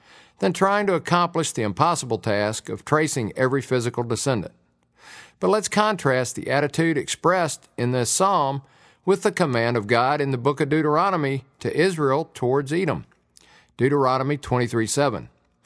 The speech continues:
"You shall not detest an Edomite, for he is your brother. You shall not detest an Egyptian, because you are an alien in his land."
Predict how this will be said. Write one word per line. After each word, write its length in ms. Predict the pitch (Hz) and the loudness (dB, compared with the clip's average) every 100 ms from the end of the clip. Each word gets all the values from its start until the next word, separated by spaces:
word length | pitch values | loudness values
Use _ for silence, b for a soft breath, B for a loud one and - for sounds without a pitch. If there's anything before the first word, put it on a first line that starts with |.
| B B B B | B B B B
"You 160 | 185 | -2
shall 240 | 190 175 135 | 0 0 0
not 360 | 131 175 185 | 2 0 0
detest 560 | 175 175 185 151 120 - | -4 0 2 2 -2 -2
an 100 | 123 | 0
Edomite, 420 | 127 101 82 - _ _ _ b b | 0 0 -2 -6 _ _ _ b b
for 140 | 120 | -2
he 160 | 135 202 | 0 0
is 120 | 147 | 0
your 100 | 156 | 0
brother. 380 | 175 202 165 - _ _ _ B B B - | 0 0 -4 -16 _ _ _ B B B -2
You 140 | 127 | -2
shall 200 | 139 135 | 0 0
not 280 | 120 117 123 | 2 0 0
detest 500 | 139 - 127 127 - | -4 0 0 0 0
an 60 | 143 | -2
Egyptian, 580 | 139 185 - 110 - _ _ _ - | 0 -2 -2 -8 -10 _ _ _ -12
because 300 | 104 117 104 | -2 0 0
you 380 | 95 123 185 196 | -2 0 0 2
are 100 | 180 | 0
an 80 | 165 | 0
alien 440 | 170 156 98 92 92 | 0 0 -2 -2 -2
in 140 | 95 | -2
his 200 | 110 120 | -2 -2
land." 360 | 123 120 85 | -2 -2 -4